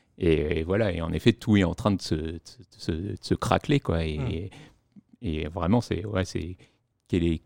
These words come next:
Speaker 1: quelle est notre place là-dedans, quoi, en tant qu'agent et peut-être aussi en tant que spectateur, quoi.
Speaker 2: Effectivement, il y a une, il y a une problématique qui est, qui est passionnante à,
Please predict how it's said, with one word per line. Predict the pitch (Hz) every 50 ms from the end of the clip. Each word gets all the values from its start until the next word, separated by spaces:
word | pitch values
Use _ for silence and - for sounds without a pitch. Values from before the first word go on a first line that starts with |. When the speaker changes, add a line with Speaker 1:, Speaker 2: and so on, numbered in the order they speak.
| _
Speaker 1:
quelle | - 92 85 87
est | 87
notre | 85 85 - -
place | - - 110 107 - -
là-dedans, | 95 85 92 110 123 131
quoi, | - - 85 80 80
en | 80 82 87
tant | - - 92
qu'agent | 87 - 98 90 92 98 92 - _ _ _ _ _ _ _ _ _ _ _ _ _ - - 78 78 82 92 98 101
et | 87 80 82 90 - - 92 90 - - - _ _ _ _
peut-être | - 78 - -
aussi | 85 - - -
en | 80
tant | - - 92
que | - -
spectateur, | - - - - 95 - - - - - 123 127 - -
quoi. | - 101 - - - - _ _
Speaker 2:
Effectivement, | - 147 147 190 220 254
il | 202 139
y |
a | 127
une, | 113 107
il | 110 107
y | 95 90
a | 92
une | 98 95
problématique | - 123 117 107 104 101 101 - - 120
qui | - - 92 85
est, |
qui | 82 - 92
est | 90
passionnante | - 101 92 - 110 107 120 127 127 -
à, | 110